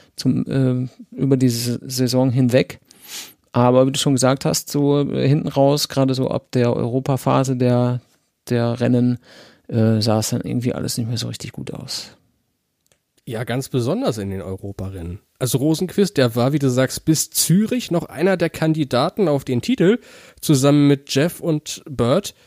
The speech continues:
Speaker 2: Und nach Zürich dann nicht mehr.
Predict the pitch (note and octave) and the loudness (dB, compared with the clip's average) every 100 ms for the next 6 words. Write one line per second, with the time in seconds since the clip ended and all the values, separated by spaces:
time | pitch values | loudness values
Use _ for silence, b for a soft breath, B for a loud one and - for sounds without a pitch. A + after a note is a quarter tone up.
0 | b b b b b b - D3 C#3+ - | b b b b b b 0 0 0 -6
1 | - - D3+ C#3 D3+ - D#3 D3 - A2 | -12 -2 0 2 0 0 2 2 2 2
2 | C#3+ - G2 C3 | 2 0 -2 -4